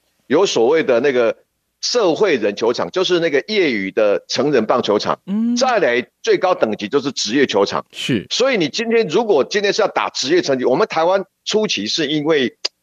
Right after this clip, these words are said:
Speaker 1: 因陋就简嘛，我刚刚讲就是很克难，
Speaker 2: 嗯。
Speaker 1: 所以我们，我举个例，我所在地的台中这个旧体大球场，就台中，我们洲际之前，二零零六年盖之前都是用这一块台中旧球场，
Speaker 2: 嗯。
Speaker 1: 这个球场是日治时代盖的嘞，
Speaker 2: 哇。
Speaker 1: 日治时代是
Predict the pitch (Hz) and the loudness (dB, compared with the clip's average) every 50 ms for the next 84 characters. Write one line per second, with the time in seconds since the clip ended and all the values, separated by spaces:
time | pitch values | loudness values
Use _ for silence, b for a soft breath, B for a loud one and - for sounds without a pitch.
0 | _ _ 170 170 170 - 185 156 131 - 190 143 120 - - 82 76 90 87 78 | _ _ 0 2 4 4 2 2 2 2 2 2 2 0 -2 -4 -4 -2 -2 -2
1 | 95 - 160 156 123 - 107 98 92 151 139 160 131 90 92 - - 170 139 113 | 0 2 0 0 2 0 -2 0 0 0 2 2 0 0 -2 -2 0 2 2 2
2 | 120 123 104 82 _ _ _ 196 185 180 165 143 185 214 240 226 170 143 123 123 | 2 2 0 -2 _ _ _ -4 -4 -4 -2 0 0 0 2 2 2 2 2 4
3 | 151 170 170 - _ _ _ _ _ - 196 202 - 151 120 139 147 180 160 143 | 2 0 0 -2 _ _ _ _ _ 0 0 2 2 2 2 4 4 4 2 2
4 | - 131 117 123 131 - - 117 - - 151 123 - 156 123 113 - - 107 113 | 2 2 2 2 2 2 0 0 2 2 0 2 2 2 2 2 2 2 0 2
5 | 107 123 123 127 117 _ _ _ _ 143 120 117 113 107 - - 196 135 - - | 2 2 0 0 -4 _ _ _ _ 0 2 4 2 2 2 2 0 0 2 -2
6 | 95 - 131 120 - - 101 104 - - 69 139 151 - - 110 120 117 135 139 | -2 0 0 0 2 2 0 0 0 -2 0 0 0 0 2 -2 0 0 2 2
7 | 131 123 160 175 - 226 220 208 214 220 202 156 175 185 - 147 107 104 _ _ | 2 2 2 2 2 2 2 2 0 -2 -6 -2 -4 -2 0 0 -2 -2 _ _
8 | _ _ _ _ _ - 220 185 151 156 156 151 151 170 190 165 131 120 113 - | _ _ _ _ _ 2 2 2 4 2 0 2 2 2 2 2 0 0 0 0
9 | 113 117 135 156 135 123 110 104 165 165 - 170 _ - 233 214 180 151 - - | 0 0 0 0 0 0 0 2 0 0 0 -4 _ -2 0 0 0 0 0 0
10 | 175 165 147 - 175 165 143 123 107 - - 120 120 120 135 135 - 156 127 107 | 0 0 0 -2 -2 0 0 0 -2 -2 -2 -2 0 0 0 0 2 0 0 2
11 | 110 101 104 - 82 - _ _ _ _ _ 131 123 120 269 262 247 - 214 220 | 2 -2 0 -2 -6 -8 _ _ _ _ _ -6 -2 0 0 0 2 2 2 2
12 | 196 160 156 156 220 196 190 240 196 - 202 214 - - 143 147 170 - - - | 2 2 0 0 -2 -2 -2 -4 -2 -2 -2 -4 -4 -4 -2 0 0 0 0 0
13 | - 117 92 92 87 80 80 - _ - - - 180 214 - 233 240 202 - - | 0 0 0 -2 -2 -4 -4 -10 _ -16 -12 -10 -8 -6 -2 0 0 0 0 0
14 | 220 196 - - 143 131 - 196 165 165 - - - 190 | 0 0 0 -2 -2 0 2 0 0 0 -2 -2 -2 -2